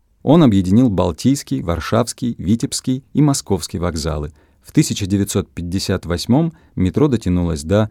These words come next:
оставшегося Финляндского вокзала. Метро северной столицы недооценено как экскурсионный объект. Здесь, в отличие от московского метро, нельзя фотографировать, да и групповые экскурсии практически не проводятся.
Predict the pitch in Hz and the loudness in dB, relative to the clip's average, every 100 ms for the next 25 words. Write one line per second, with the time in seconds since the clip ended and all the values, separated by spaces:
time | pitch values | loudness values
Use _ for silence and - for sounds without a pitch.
0 | - 85 - 113 117 - 98 - 98 101 | -4 -8 0 0 0 -4 -6 -6 -2 0
1 | 92 80 80 - 76 73 78 73 73 67 | 2 0 -2 -6 -8 -8 -8 -8 -10 -10
2 | 95 - _ _ _ _ _ _ _ _ | -14 -20 _ _ _ _ _ _ _ _
3 | _ 98 113 180 180 160 139 123 110 - | _ 4 6 6 6 6 6 6 4 4
4 | 110 135 175 - 90 82 - 98 117 117 | 4 4 2 -2 -4 -4 -4 2 6 6
5 | 117 - 139 113 85 80 101 101 - 98 | 4 4 6 6 4 0 -2 -4 -6 -6
6 | 87 98 98 92 90 80 76 73 - _ | -4 0 2 2 0 -2 -4 -6 -12 _
7 | _ _ _ - 87 135 165 - 92 - | _ _ _ -6 4 4 4 2 0 2
8 | 135 - 107 92 98 101 - 107 - 90 | 2 2 0 0 0 0 0 -2 -2 0
9 | 95 101 143 160 - - 117 123 135 123 | 2 4 4 2 -2 2 4 6 4 2
10 | - 101 104 90 85 76 73 - _ _ | 0 2 2 0 -4 -6 -8 -14 _ _
11 | - 113 120 123 120 110 110 104 92 - | 0 2 4 2 4 4 4 4 0 -2
12 | 139 139 120 113 98 - 110 107 - 101 | -2 0 -2 -2 -2 -2 -4 -4 -2 0
13 | 98 98 92 85 80 76 - - | 0 0 -4 -2 -4 -6 -10 -14